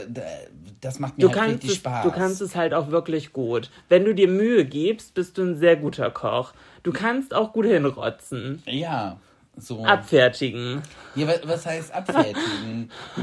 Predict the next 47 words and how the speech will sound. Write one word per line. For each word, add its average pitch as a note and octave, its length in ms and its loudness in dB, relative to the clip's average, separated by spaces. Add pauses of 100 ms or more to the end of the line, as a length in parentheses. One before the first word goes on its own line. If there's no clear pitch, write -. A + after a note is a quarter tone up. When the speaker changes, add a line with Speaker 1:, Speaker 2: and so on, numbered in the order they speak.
Speaker 1:
Ähm, F3 220 4
man D#3+ 160 2
kann G3+ 260 -2
halt F3 200 -2
nicht, C#3 320 -4
man C#3 200 -4
kann E3 260 -10
halt C#3+ 180 -8
nicht A#2 200 -8
jeden A#2+ 280 -6
Tag, A2+ 460 -6
äh, G#2+ 520 -4 (480)
nur D3 320 2
immer C3+ 240 0
essen, B2+ 280 -4
was B2 180 -6
einem A2+ 200 -10
schmeckt. F#2+ 360 -12
Man A#2 180 -4
muss C#3 160 -6
auch C#3+ 260 -6
da C#3 180 -4
mal C#3 160 -2
gucken, C#3+ 420 -6
dass C3 160 -4
der C3 80 -8
Kühlschrank E3+ 540 -12
leer E3 280 -4
wird E3+ 300 -4
und B2+ 160 -6
dass B2+ 140 -4
es C3 240 -14
nicht C3 340 -6
zu C3 160 -6
ungesund F3 560 0
Speaker 2:
Und G3 180 6
das G#3+ 180 8
Speaker 1:
wird. E3+ 100 2
Speaker 2:
kommt A#3+ 280 6
jetzt A3+ 280 4
von G3 260 4
dir? G3 640 4
Speaker 1:
Ja. F#3+ 300 -4
Speaker 2:
Das A#3+ 300 4
kommt C4 340 4
von F#3 300 2
dir? E3+ 560 4